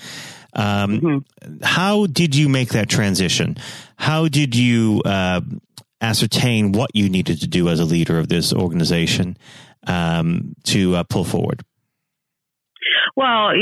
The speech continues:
Speaker 2: like I was talking about the village. So, um, Lloyd had a wonderful, uh, woman who worked for him called Sonia Hyams, and she was his project manager and worked a lot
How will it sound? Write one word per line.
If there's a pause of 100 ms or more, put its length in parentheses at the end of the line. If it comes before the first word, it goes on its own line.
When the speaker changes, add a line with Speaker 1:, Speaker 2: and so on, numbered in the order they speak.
Speaker 2:
like
I
was
talking
about
the
village. (500)
So, (120)
um, (300)
Lloyd
had
a
wonderful, (100)
uh, (120)
woman
who
worked
for
him
called (200)
Sonia
Hyams, (160)
and
she (360)
was
his
project
manager
and
worked
a
lot